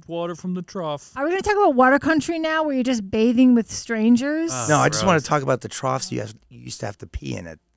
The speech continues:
Speaker 3: at the men's bathrooms at Fenway Park. Did you ever experience that?
Speaker 1: Um,
Speaker 3: Just think of a long bathtub with a
Speaker 1: yes.
Speaker 3: pipe with
Speaker 2: Way
Speaker 3: holes
Speaker 2: to,
Speaker 3: in it.
Speaker 2: way to make Kathy feel out of
Speaker 1: Well,
Speaker 2: the
Speaker 1: no, I don't
Speaker 3: Yeah.
Speaker 1: remember if I
Speaker 2: conversation.
Speaker 1: did at Fenway. I didn't grow up in, in the Boston area,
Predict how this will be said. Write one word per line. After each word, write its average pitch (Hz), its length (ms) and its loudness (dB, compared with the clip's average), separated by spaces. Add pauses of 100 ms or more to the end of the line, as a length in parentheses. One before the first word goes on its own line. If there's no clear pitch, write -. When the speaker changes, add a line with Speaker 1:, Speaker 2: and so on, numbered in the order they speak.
(120)
Speaker 3:
at 98 60 -20
the 104 60 -20
men's 110 220 -12
bathrooms 101 460 -10
at 76 100 -20
Fenway 107 300 -14
Park. - 420 -14
Did 98 140 -20
you 113 80 -12
ever 117 240 -8 (320)
experience 143 500 0
that? - 240 0 (160)
Speaker 1:
Um, 110 540 -6
Speaker 3:
Just - 140 -4
think 190 100 4
of 147 60 0
a 147 60 4
long 147 540 4
bathtub 151 440 2
with 120 100 0
a 117 60 0
Speaker 1:
yes. 151 120 2
Speaker 3:
pipe 147 160 2
with 127 160 -4
Speaker 2:
Way 139 220 4
Speaker 3:
holes 339 40 0
Speaker 2:
to, 349 80 2
Speaker 3:
in 262 100 0
it. 247 80 -4
Speaker 2:
way 302 160 4
to 370 80 0
make 349 180 -2
Kathy 311 380 0
feel 262 240 -2
out 233 220 2
of 262 60 4
Speaker 1:
Well, 220 140 4
Speaker 2:
the 226 60 -2
Speaker 1:
no, 240 200 4
I 202 140 4
don't 226 140 4
Speaker 3:
Yeah. 123 80 6
Speaker 1:
remember 226 240 4
if 208 60 -2
I 208 120 0
Speaker 2:
conversation. - 40 0
Speaker 1:
did 190 120 2
at 147 140 -2
Fenway. 190 340 -2
I 170 100 2
didn't 202 200 2
grow 170 180 -2
up 160 140 -6
in, 131 240 -8
in 127 160 -6
the 117 60 -8
Boston 123 420 -10
area, 98 340 -14